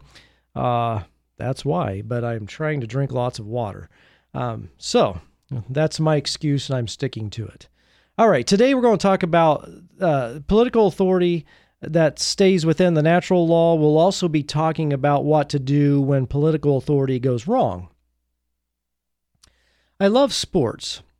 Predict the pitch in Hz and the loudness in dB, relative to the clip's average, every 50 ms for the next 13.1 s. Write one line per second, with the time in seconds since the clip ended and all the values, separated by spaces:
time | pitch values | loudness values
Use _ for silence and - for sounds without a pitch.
0 | _ _ _ _ _ _ _ _ _ _ _ _ _ _ _ _ _ _ _ _ | _ _ _ _ _ _ _ _ _ _ _ _ _ _ _ _ _ _ _ _
1 | _ - 180 160 - - - 269 277 247 185 - - 202 180 175 185 180 156 127 | _ 0 0 0 -2 -2 0 2 2 2 2 2 0 0 2 2 2 2 0 0
2 | 120 156 156 165 160 139 107 107 98 101 104 101 101 117 - 143 147 151 151 139 | 0 2 2 2 2 0 -2 -4 -8 -8 -8 -10 -10 -8 -6 -4 -4 -4 -6 -8
3 | - - - _ _ - 165 165 165 165 151 151 180 170 160 151 160 208 247 196 | -12 -16 -20 _ _ -6 -2 0 0 0 0 0 0 -2 -2 -2 -4 -2 -2 -2
4 | 120 - - - - - - _ _ _ _ _ _ _ _ _ _ _ _ - | -2 -6 -8 -14 -18 -20 -20 _ _ _ _ _ _ _ _ _ _ _ _ 0
5 | 190 196 190 185 165 151 147 - - 185 190 254 302 - - 311 226 139 120 147 | 2 2 4 2 0 -2 -6 -8 -4 0 0 0 2 2 0 0 0 0 0 0
6 | 165 175 190 180 143 143 127 123 120 113 120 123 - 165 175 170 - - 143 135 | 2 2 2 0 0 -2 -2 -2 -2 -4 -4 -4 -4 -4 -6 -6 -8 -10 -12 -14
7 | - 165 160 147 160 170 147 123 113 123 147 170 170 - 170 165 147 127 143 156 | -14 -12 -6 -2 0 0 0 0 0 0 -2 -2 -2 0 -2 -2 -2 -4 -4 -4
8 | 185 190 196 175 - 170 165 185 190 185 156 143 - - - 262 254 247 240 226 | -4 -4 -4 -6 -6 -2 0 0 2 2 0 -2 -4 -4 -2 -2 -2 0 -2 -2
9 | 202 170 170 160 - - - - - - 202 196 202 196 190 170 151 165 165 165 | -2 0 0 0 0 -2 -4 -6 -4 -2 0 0 2 0 0 0 0 2 2 2
10 | 165 165 160 147 - - - 160 156 151 156 156 151 147 143 135 123 - - 208 | 2 2 0 0 -2 -2 -2 0 2 2 2 2 0 0 0 0 -2 -2 -2 0
11 | 208 202 196 190 165 170 170 180 269 - 165 131 120 123 98 90 92 90 90 101 | 0 2 0 0 -2 -2 0 0 0 0 0 -2 -4 -6 -6 -6 -10 -16 -18 -8
12 | 156 180 190 190 - 233 262 269 180 131 123 117 110 113 107 104 107 104 104 98 | -4 -4 -2 -2 0 0 0 0 0 0 -2 -2 -4 -4 -6 -8 -10 -12 -12 -14
13 | 95 | -18